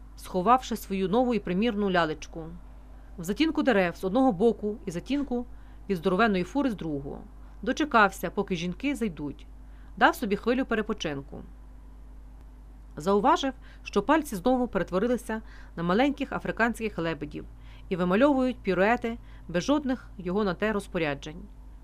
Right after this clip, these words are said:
Ша, заспокоїлися. Тепер пішли. Спокійно, наче випадково. Випадково не вдалося. Назустріч кинувся, як завжди, Гамлет,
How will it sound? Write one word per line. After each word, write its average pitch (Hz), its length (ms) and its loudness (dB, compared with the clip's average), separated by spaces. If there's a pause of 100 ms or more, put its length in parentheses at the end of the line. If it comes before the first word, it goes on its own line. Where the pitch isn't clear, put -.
(220)
Ша, 220 400 6 (100)
заспокоїлися. 190 920 0 (580)
Тепер 220 300 0
пішли. 165 460 -6 (460)
Спокійно, 185 760 -2
наче 233 260 -2
випадково. 285 680 0 (800)
Випадково 285 500 0
не 277 100 4
вдалося. 151 540 0 (540)
Назустріч 285 520 0
кинувся, 247 440 -2
як 170 120 -2
завжди, 156 240 -4
Гамлет, 156 420 -4